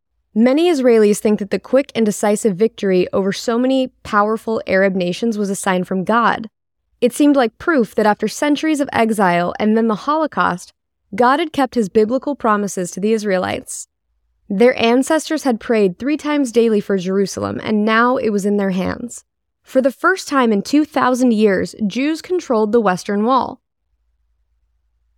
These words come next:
They could finally pray at their religious sites.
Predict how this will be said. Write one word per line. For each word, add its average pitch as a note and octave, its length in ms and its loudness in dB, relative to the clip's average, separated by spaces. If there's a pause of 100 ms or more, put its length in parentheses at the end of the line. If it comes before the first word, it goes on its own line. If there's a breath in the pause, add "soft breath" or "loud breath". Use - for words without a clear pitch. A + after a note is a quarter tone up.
(380)
They B3+ 140 2
could D#4+ 140 0
finally D#4 400 2
pray B3+ 280 0
at B3+ 80 -2
their A3+ 120 2
religious A#3 400 2
sites. - 600 -4